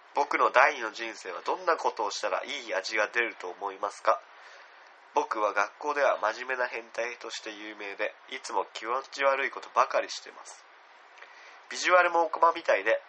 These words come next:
なかなか気持ち悪いです。趣味は珍しい名字を調べることと国語辞典を読むことです。自分では何も思いつかないので、ぜひプラチナさんのご意見を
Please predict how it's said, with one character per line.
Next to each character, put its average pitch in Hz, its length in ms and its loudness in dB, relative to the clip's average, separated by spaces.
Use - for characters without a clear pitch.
な 117 120 0
か 147 160 2
な 143 120 0
か 143 180 0
気 - 120 -16
持 123 160 -4
ち - 140 -12
悪 120 240 -4
い 98 80 -12
で 101 160 -8
す。 - 240 -14
趣 143 220 -2
味 - 20 -2
は 98 220 4
珍 107 100 -10
し 120 260 -6
い 104 60 -10
名 110 260 0
字 - 140 -14
を - 80 -18
調 104 320 -6
べ 107 100 -2
る 95 120 -10
こ - 120 -20
と 92 140 -16
と 98 200 -8
国 120 120 -10
語 120 160 -6
辞 120 160 -14
典 90 220 -8
を 87 60 -16
読 92 180 -10
む 90 100 -18
こ - 160 -18
と - 140 -16
で 90 100 -18
す。 - 260 -14
自 107 180 -12
分 127 320 -12
で 127 120 -2
は 104 160 4
何 98 260 -6
も 113 220 -4
思 113 220 -8
い 117 60 -12
つ - 140 -18
か 120 140 -6
な 101 160 -4
い 90 60 -10
の 87 120 -18
で、 101 180 -6
ぜ 104 120 -8
ひ 101 140 -14
プ 95 80 -14
ラ 95 140 -8
チ - 160 -18
ナ 98 100 -12
さ 90 160 -14
ん 92 140 -16
の 95 160 -16
ご 98 100 -8
意 101 60 -12
見 90 260 -10
を 95 160 -4